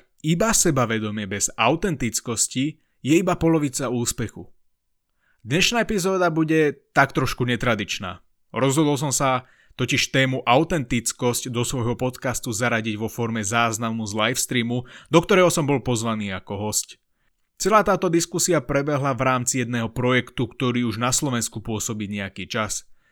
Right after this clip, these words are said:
A už z názvu ti asi došlo, že sme sa primárne rozprávali o autentickosti, jednak v predaji, ale aj v iných oblastiach života. No a keďže tento livestream nebol dostupný pre každého, tak som sa rozhodol dnešnú epizódu poňať v takomto štýle.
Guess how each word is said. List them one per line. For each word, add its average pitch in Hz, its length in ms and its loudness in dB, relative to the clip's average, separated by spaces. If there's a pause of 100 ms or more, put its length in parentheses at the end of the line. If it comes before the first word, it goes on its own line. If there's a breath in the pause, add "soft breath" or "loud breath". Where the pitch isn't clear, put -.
(340)
A 139 100 0
už 165 160 4
z 180 80 -2
názvu 185 300 2
ti 185 100 2
asi 156 160 2
došlo, 139 400 0
že 127 80 0
sme 135 160 -2
sa - 160 -2
primárne 131 560 0
rozprávali 117 800 -2
o 107 180 -6
autentickosti, 123 1200 -2 (160 loud breath)
jednak 156 380 2
v - 80 -18
predaji, 127 500 2
ale 123 320 4
aj - 60 0
v 107 100 -6
iných 117 220 -4
oblastiach 104 500 -4
života. 101 560 -10 (640)
No 151 160 4
a 165 60 -2
keďže 208 260 4
tento 208 240 2
livestream 180 460 4
nebol 160 340 2
dostupný 135 480 -2
pre 123 240 -2
každého, 120 800 -2
tak 135 160 2
som 165 160 -2
sa - 80 0
rozhodol 135 480 -2
dnešnú 143 400 -2
epizódu 117 480 -2
poňať 110 400 -2
v - 80 -6
takomto 104 480 -4
štýle. 101 480 -4